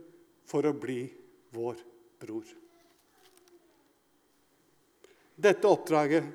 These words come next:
det ble gitt til en bestemt navngitt kvinne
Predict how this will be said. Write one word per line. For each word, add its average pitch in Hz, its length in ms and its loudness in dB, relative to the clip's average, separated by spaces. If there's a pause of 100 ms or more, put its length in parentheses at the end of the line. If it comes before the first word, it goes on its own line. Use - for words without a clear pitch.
(1200)
det 175 120 6
ble 196 120 8
gitt 170 280 8
til 185 180 8
en 180 160 6 (580)
bestemt 196 760 2 (640)
navngitt 156 960 0
kvinne 180 480 4